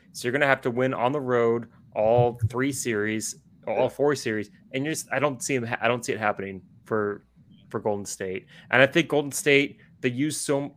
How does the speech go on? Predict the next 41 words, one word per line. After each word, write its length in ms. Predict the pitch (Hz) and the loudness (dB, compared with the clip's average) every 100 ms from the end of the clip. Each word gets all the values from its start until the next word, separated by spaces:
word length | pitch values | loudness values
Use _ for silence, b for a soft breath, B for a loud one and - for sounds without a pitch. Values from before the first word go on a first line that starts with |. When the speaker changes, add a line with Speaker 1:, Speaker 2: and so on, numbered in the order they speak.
| - | -2
Speaker 1:
there 80 | 127 | -2
was 100 | 120 | 0
so 200 | - 175 | -2 -2
much 420 | 170 147 - - - _ _ _ _ _ _ _ - | -2 -4 -8 -14 -20 _ _ _ _ _ _ _ 4
energy 800 | 123 139 123 127 120 117 120 - | 4 6 0 -2 -2 -2 -4 -2
and 400 | 113 107 101 92 | 0 2 0 -4
passion 540 | - 123 120 - 117 | 4 6 6 2 -2
that 100 | 113 | 0
was 180 | 113 101 | -2 -6
drawn 460 | - 117 127 131 127 | -8 -4 0 2 2
up 240 | 113 - | 0 -2
to, 400 | - 120 113 113 b b b - | -8 -4 -4 -6 b b b -6
to 100 | 127 | -2
win 180 | 143 | 2
that 160 | 135 120 | 2 2
title 280 | - 131 113 | 2 2 2
because 300 | 107 127 104 | 0 -4 -2
they, 140 | 131 139 | -2 -2
a 80 | |
lot 180 | 123 156 | 4 4
of 40 | 185 | 4
people 180 | 139 | -2
thought 200 | 123 135 | 2 2
the 60 | 135 | 2
Warriors 340 | 120 135 131 | 0 2 2
were 80 | 127 | 0
done 420 | 120 123 120 101 104 | -2 0 0 -4 -6
as 160 | 107 | -6
a 20 | 104 | -4
dynasty. 680 | 98 98 101 - 98 92 B B 165 | -4 -4 -6 -10 -14 -16 B B -12
Speaker 2:
Mm-hmm. 200 | 147 165 | -6 0
Speaker 1:
Like, 260 | 120 - _ _ - - | 0 0 _ _ -20 -10
can 160 | - 160 | -2 4
they 120 | 175 | 4
dig 340 | 120 151 143 | 4 0 2
down 240 | 147 139 131 | 4 4 2
deep 260 | 135 139 | 0 0
enough 480 | 131 117 117 107 - | 0 2 4 4 2
to 140 | - 117 | -6 -2
really 280 | 123 131 117 | 4 4 2
get 360 | - 131 131 | 0 0 0